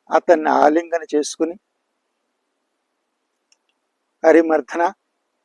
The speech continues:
నరులు వానరులు మనపై తిరగబడ్డారు, పరిస్థితులు చాలా తీవ్రంగా ఉన్నాయి"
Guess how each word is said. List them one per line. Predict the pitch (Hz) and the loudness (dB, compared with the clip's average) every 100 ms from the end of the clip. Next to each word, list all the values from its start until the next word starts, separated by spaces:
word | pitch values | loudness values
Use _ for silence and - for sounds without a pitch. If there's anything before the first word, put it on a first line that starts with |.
| _ _ _ _ _ _ _ _ _ _ _ _ _ _ _ 165 | _ _ _ _ _ _ _ _ _ _ _ _ _ _ _ -4
నరులు | 180 185 202 214 | 4 4 4 2
వానరులు | 233 196 160 175 196 175 175 160 - _ _ _ _ _ _ _ _ _ _ _ _ _ _ - | 2 4 2 4 2 2 2 0 -2 _ _ _ _ _ _ _ _ _ _ _ _ _ _ -6
మనపై | 165 170 170 185 160 135 - _ _ _ _ _ _ _ _ _ _ _ - | 0 0 2 4 2 2 -8 _ _ _ _ _ _ _ _ _ _ _ 0
తిరగబడ్డారు, | 175 170 165 156 160 160 160 160 _ _ _ _ _ _ _ _ _ _ _ _ _ _ _ _ _ _ _ _ _ _ _ _ _ - | 4 4 4 2 2 2 0 -2 _ _ _ _ _ _ _ _ _ _ _ _ _ _ _ _ _ _ _ _ _ _ _ _ _ 4
పరిస్థితులు | 175 202 - 233 - 185 151 - _ - | 6 6 0 -6 -2 0 0 -2 _ 0
చాలా | 170 165 | 2 4
తీవ్రంగా | - 156 160 175 190 190 | 2 4 4 4 0 2
ఉన్నాయి" | 160 147 143 | 0 -2 -10